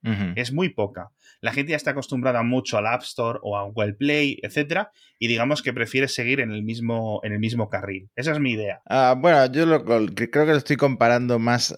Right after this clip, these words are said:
Speaker 1: a, a un nivel de, de detalles y se-, y de hojas de especificaciones, y creo que también hay mucha gente que compra en ese sentido, y,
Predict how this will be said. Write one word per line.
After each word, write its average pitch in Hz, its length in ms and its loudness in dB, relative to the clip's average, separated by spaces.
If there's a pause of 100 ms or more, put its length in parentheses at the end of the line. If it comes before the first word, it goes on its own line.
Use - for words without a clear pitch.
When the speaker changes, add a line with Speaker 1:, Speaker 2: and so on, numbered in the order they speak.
Speaker 1:
a, 95 320 0
a - 200 0
un 120 180 4
nivel 120 300 4
de, 104 400 4
de 98 400 2
detalles 113 600 2
y 110 80 -4
se-, 101 160 -4
y 107 100 -2
de 110 100 6
hojas 120 220 2
de 117 60 2
especificaciones, 113 1000 -2 (320)
y 113 500 4
creo 165 160 4
que 185 100 2
también 175 300 4
hay 190 80 4
mucha 185 240 0
gente 139 340 0
que 104 160 -2
compra 110 380 0
en 98 80 -2
ese 98 200 -6
sentido, 104 520 0
y, 101 140 0